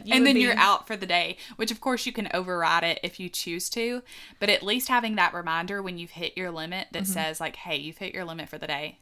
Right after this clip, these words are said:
Speaker 2: You,
Speaker 1: I
Speaker 2: it makes you
Speaker 1: wonder
Speaker 2: feel a little bit guilty. You're like, "Oh,
Speaker 1: It does,
Speaker 2: wow."
Speaker 1: and you're like, "Oh,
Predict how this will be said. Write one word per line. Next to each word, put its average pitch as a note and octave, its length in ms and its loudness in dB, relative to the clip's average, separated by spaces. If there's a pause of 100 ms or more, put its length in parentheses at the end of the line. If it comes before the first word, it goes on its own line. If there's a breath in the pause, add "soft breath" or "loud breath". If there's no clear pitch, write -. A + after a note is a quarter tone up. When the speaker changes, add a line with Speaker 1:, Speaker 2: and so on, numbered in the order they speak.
Speaker 2:
You, F#3+ 160 4
Speaker 1:
I A3 40 8
Speaker 2:
it A#3 100 6
makes G4 260 6
you C#4+ 60 4
Speaker 1:
wonder C4+ 60 -2
Speaker 2:
feel C4 180 4
a - 20 2
little B3 160 0
bit - 120 -4
guilty. G#3 340 -2
You're D#3 140 -4
like, - 180 -2
"Oh, G#3 60 2
Speaker 1:
It A#3+ 80 2
does, A#3 240 2
Speaker 2:
wow." A3+ 80 2
Speaker 1:
and G3+ 80 0
you're G3+ 100 -2
like, F3+ 160 -4
"Oh, F#3+ 180 -10